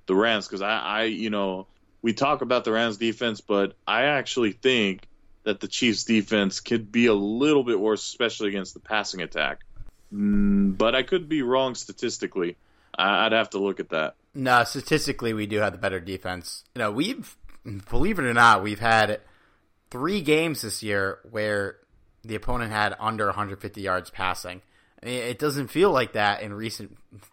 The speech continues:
Speaker 2: recent weeks, but it, two of our last four games, opponents have had under a hundred fifty yards. Statistically, we do have a better defense than the Chiefs, and, you know, I think on paper and, you know, in terms of the stats. But,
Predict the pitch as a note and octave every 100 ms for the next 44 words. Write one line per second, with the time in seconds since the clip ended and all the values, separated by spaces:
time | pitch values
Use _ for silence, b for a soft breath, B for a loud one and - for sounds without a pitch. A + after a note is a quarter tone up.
0 | - - G2 - E2+ - D#3 - - G#2+
1 | G2+ - b b b b b _ A#2 G2
2 | - - - G3 F#3 F3 D3 C#3+ - D3
3 | C3 C#3+ A2+ F#2 G2+ G2+ G2 - G#2 G2
4 | F#2+ F#2+ G2 - F#2+ F#2+ G2 F#2 - -
5 | - - D3 F3+ E3+ D3 C#3 A#2+ A#2 A#2
6 | G2+ G#2+ G2 - A2+ G#2+ G#2+ - G2+ -
7 | - A2+ - - _ - A2+ G#2 G2 F2+
8 | - _ _ G2+ F#2 F2 G2+ - G#2 -
9 | - _ - - - A2+ G2+ - A2+ A2+
10 | A2+ G#2+ F#2 G2 G2 F#2 - _ _ F#2+
11 | E2+ E2+ E2+ F#2 F2 F#2 - - A2 F#2
12 | D#2+ - - b b b b b b b
13 | _ - - C3+